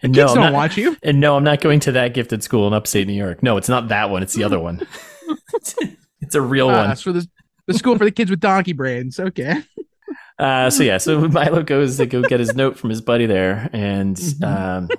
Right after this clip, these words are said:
Speaker 1: yeah, and then he gets, yeah, he gets bullied, and
Speaker 2: <laughs> Yeah.
Speaker 1: these kids, you know.
Speaker 2: Which Milo strikes first.
Speaker 1: He does, actually. He crutches,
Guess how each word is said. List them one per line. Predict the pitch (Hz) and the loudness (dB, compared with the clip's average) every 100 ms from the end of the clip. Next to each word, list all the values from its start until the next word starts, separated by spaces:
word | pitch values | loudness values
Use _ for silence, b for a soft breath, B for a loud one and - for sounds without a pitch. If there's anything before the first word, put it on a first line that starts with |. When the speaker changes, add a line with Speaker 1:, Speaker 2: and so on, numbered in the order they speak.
| - | -4
Speaker 1:
yeah, | 135 160 | -2 0
and | 113 | 2
then | 110 | 0
he | 131 | 0
gets, | 135 - | -2 -2
yeah, | 120 131 | -2 -2
he | 92 | -2
gets | 98 | -8
bullied, | - 110 98 76 - 233 | -2 0 0 -2 -12 -8
and | 104 92 92 90 185 - | -4 -4 -4 -6 -8 -8
Speaker 2:
<laughs> | 214 - | -10 -8
Yeah. | 117 | -10
Speaker 1:
these | 104 | -10
kids, | - - 107 101 - - - | -10 -8 -6 -6 -8 -10 -6
you | 120 | -2
know. | 95 101 _ _ _ _ | -2 -6 _ _ _ _
Speaker 2:
Which | 185 294 - - - _ _ _ _ - | -4 -2 -4 -10 -12 _ _ _ _ -6
Milo | 117 180 226 170 151 139 | 0 2 2 2 2 0
strikes | - 156 143 - | -2 -2 -4 -4
first. | - 123 - - - - _ _ _ B B B B B | -10 -12 -12 -16 -18 -18 _ _ _ B B B B B
Speaker 1:
He | 160 | -6
does, | 139 139 131 80 | 0 2 2 -2
actually. | 78 71 71 71 | -10 -10 -12 -10
He | - 110 | -6 -6
crutches, | - 120 120 95 85 - | -2 -2 -2 -6 -6 -10